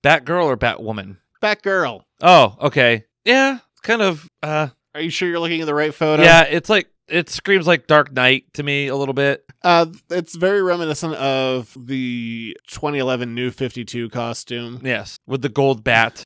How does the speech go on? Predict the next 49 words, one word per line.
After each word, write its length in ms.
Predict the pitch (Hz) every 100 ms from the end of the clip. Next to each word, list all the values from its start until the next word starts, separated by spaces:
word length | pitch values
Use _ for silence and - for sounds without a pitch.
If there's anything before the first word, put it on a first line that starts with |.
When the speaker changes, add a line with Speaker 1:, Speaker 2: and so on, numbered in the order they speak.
| -
Speaker 2:
Yeah, 340 | 277 262 247 233
well, 80 | 262
s-, 380 | - - - _ _ -
you 100 | 175
know, 180 | 117
until 340 | 143 190 226 226
you 100 | 226
see 200 | - 208
a 40 |
thing 180 | 190 196
in 120 | 185
motion, 480 | 135 135 156 - 185
I'm 240 | 147 147 139
not 320 | 139 151 - 151
that, 260 | 147 147 - _
you 160 | - 139
know, 160 | 113 110
concerned. 440 | 135 131 151 113
Like, 180 | 104 101
things 280 | 143 151 -
can 140 | 151
look 200 | 139 135 135 139
better 360 | 135 127 127
as 160 | 127 120
a 60 |
standstill. 520 | - - 113 120 - 131
Speaker 1:
Why 100 | 147
is 60 |
she 80 | -
wearing 180 | 160 147
a 60 | 135
Rolex? 580 | 120 117 101 - - - _ 170
Speaker 2:
Uh, 80 | 196 -
you're 200 | 185 247
looking 260 | 262 247 254
at 100 | 202
the 100 | 180
Yvonne 440 | 180 170 214 226
Craig 340 | 196 208 208 180
nineteen 480 | 160 202 208 202 190
sixty-six 1080 | - 196 - 190 165 - 202 190 - - _ _ 143 -
Batman. 420 | 175 175 156 135
That's 240 | 180 - -
Speaker 1:
No, 200 | 180 156
it's 200 | 165 165
Speaker 2:
from 60 | 180
Speaker 1:
right 80 | 147
here, 160 | 139
see? 320 | - 143 139